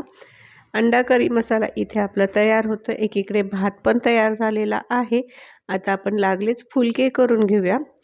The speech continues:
मुलांना भाकरी नको असते आणि याच्याबरोबर मिस्टरांना चपाती नको असते,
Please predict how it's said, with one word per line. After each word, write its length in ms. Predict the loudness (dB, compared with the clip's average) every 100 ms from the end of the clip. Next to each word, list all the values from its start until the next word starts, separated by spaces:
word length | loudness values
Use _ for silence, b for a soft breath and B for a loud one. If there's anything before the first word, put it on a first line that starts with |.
| B B B
मुलांना 580 | 2 4 4 2 2 0
भाकरी 420 | 0 -4 -2 -2
नको 340 | -2 -4 0 2
असते 440 | 2 0 -2 -2 -2
आणि 260 | -2 0 2
याच्याबरोबर 880 | 2 0 -2 2 2 2 2 0 0
मिस्टरांना 800 | -2 -2 -2 0 0 0 0
चपाती 540 | -2 -2 0 0 2 4
नको 300 | 2 2 0
असते, 300 | 0 0